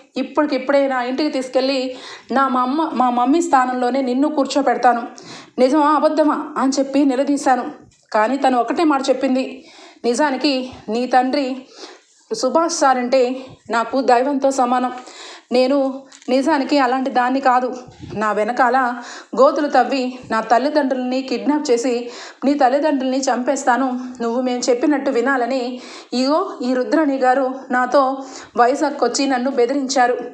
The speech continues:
నా తల్లిదండ్రుల్ని ఇంకా ఆమె గుప్పెట్లోనే ఉంచుకున్నారు.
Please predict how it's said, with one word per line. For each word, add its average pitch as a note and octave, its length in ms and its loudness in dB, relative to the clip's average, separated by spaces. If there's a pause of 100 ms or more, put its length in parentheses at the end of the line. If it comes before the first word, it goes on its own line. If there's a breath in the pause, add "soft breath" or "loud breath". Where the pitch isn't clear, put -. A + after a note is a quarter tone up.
(480 loud breath)
నా A3 100 2
తల్లిదండ్రుల్ని B3+ 840 2
ఇంకా C4+ 240 0
ఆమె C#4+ 220 2
గుప్పెట్లోనే C4 560 0
ఉంచుకున్నారు. B3+ 640 0